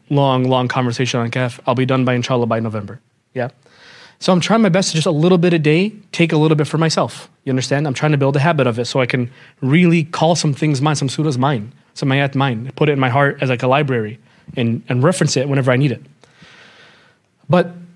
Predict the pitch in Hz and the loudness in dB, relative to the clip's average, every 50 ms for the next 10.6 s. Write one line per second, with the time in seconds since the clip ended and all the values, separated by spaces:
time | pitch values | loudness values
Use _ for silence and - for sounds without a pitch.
0 | _ _ _ _ 127 131 151 196 254 277 - 190 175 156 143 143 156 156 147 143 | _ _ _ _ 0 4 4 4 4 4 4 4 4 4 4 4 4 4 4 4
1 | - - 196 226 262 269 214 165 147 - - - 196 214 220 196 - - - 202 | 2 2 4 4 6 6 4 4 4 2 0 2 2 2 4 4 4 4 4 4
2 | 202 147 127 127 156 - - - - _ _ _ _ _ _ _ _ - 151 170 | 4 4 4 2 0 -2 -4 -4 -6 _ _ _ _ _ _ _ _ 0 4 4
3 | 170 160 156 151 160 180 196 196 175 151 135 151 151 151 147 - - 160 143 151 | 6 6 6 6 6 6 6 6 4 4 4 4 2 2 0 0 2 2 4 4
4 | 180 170 - 135 127 120 110 107 107 120 - - - - _ _ - 156 135 - | 4 2 2 0 0 0 0 -2 -4 -6 -10 -14 -20 -20 _ _ -6 -6 -4 -2
5 | - 131 - - 147 175 185 170 123 107 107 - - - - _ - - - - | -4 -4 -2 0 2 2 2 2 2 0 -4 -10 -16 -20 -20 _ -14 -8 -2 0
6 | 151 147 143 - 170 151 147 139 - - 160 160 147 - 139 - - 143 185 180 | 0 0 2 2 2 2 2 2 2 0 0 0 0 0 -2 0 0 2 2 2
7 | 156 131 - 143 143 139 139 139 139 143 143 139 143 123 117 127 139 - 160 147 | 2 2 2 0 2 2 2 2 2 2 2 2 0 0 0 -2 -2 0 0 0
8 | 135 123 139 120 - 131 123 - - 127 - 135 151 175 170 127 117 - - 123 | 0 -2 -4 -4 -4 -6 -6 -6 -6 -4 -2 0 2 2 0 0 -4 -4 -4 -4
9 | 120 113 117 110 107 - 113 117 120 - - - - - _ - 139 123 123 123 | -4 -2 -4 -4 -4 -6 -8 -8 -8 -12 -20 -20 -20 -14 _ 0 2 2 4 2
10 | 123 120 - 147 147 127 131 120 131 120 107 107 | 2 0 0 0 0 0 0 -2 -4 -6 -6 -8